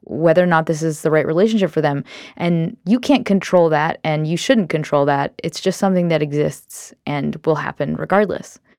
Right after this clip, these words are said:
So you don't have to control someone else's, um,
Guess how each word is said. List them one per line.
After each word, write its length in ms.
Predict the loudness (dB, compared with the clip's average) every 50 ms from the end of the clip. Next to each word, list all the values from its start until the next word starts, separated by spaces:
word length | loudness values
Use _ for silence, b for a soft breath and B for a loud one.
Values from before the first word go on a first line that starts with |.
| B B B B B B
So 140 | B -6 -2
you 80 | 2 2
don't 180 | 2 2 2
have 400 | -2 -4 0 0 0 0 -2 -8 -10
to 440 | -4 0 0 0 0 0 -2 -4 -8 -12 _ _
control 720 | -4 -4 -4 -2 0 2 4 4 4 2 0 -2 -4 -8 _
someone 260 | -6 -2 0 0 0
else's, 480 | 0 -2 0 0 0 0 0 -4 -12 -20 _ _ _ _ _ _ _ _ _ _ -2
um, 500 | 0 2 2 2 0 -2 -4 -6 -8